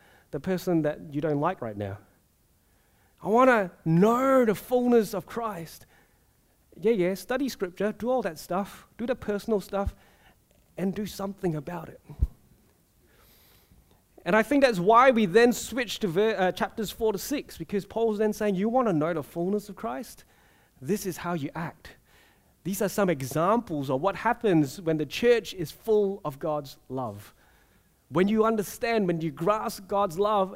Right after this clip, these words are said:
it affects how you behave with other people. That's how God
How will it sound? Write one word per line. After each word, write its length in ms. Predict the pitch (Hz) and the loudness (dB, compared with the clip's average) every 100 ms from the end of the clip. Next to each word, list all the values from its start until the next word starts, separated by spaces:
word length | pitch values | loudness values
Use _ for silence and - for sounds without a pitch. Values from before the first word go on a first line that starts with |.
| - | -2
it 120 | 202 | 0
affects 580 | 175 - - 247 240 - | 0 -4 0 0 0 -10
how 300 | - 208 226 | -4 2 2
you 140 | 214 | 2
behave 720 | 165 - - 226 233 233 190 180 | 0 -4 -4 0 0 0 -4 -8
with 680 | 147 143 226 226 208 - - _ | -10 2 6 8 6 -2 -20 _
other 520 | 190 208 175 208 196 180 - - | 4 4 4 2 2 -2 -18 -8
people. 560 | 202 190 - 139 113 92 _ _ _ _ _ _ _ _ _ - | -6 -6 -6 -4 -4 -8 _ _ _ _ _ _ _ _ _ -8
That's 220 | 170 180 | -6 -4
how 560 | - 185 196 196 214 - _ _ _ _ | -6 4 6 6 4 -4 _ _ _ _
God 540 | 156 165 175 180 170 | 2 4 4 2 -4